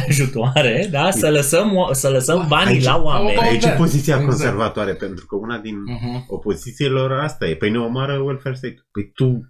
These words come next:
Speaker 3: te învăț eu ce e la conservatorism? Conservatorism nu acceptă
Speaker 2: Welfare
Speaker 3: welfare
Speaker 2: state.
Speaker 3: Conservatorismul. Conservatorism, nu vorbim de
Speaker 2: Curat.
Speaker 3: populism sau de alte.
Speaker 2: Mhm.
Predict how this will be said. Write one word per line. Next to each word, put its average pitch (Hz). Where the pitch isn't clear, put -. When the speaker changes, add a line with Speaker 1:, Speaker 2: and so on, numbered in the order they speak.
Speaker 3:
te -
învăț 120
eu 127
ce 123
e 117
la 113
conservatorism? 104
Conservatorism 131
nu 139
acceptă -
Speaker 2:
Welfare 135
Speaker 3:
welfare 113
Speaker 2:
state. 101
Speaker 3:
Conservatorismul. 98
Conservatorism, 135
nu 95
vorbim 87
de 165
Speaker 2:
Curat. 147
Speaker 3:
populism 104
sau 90
de 85
alte. 85
Speaker 2:
Mhm. 117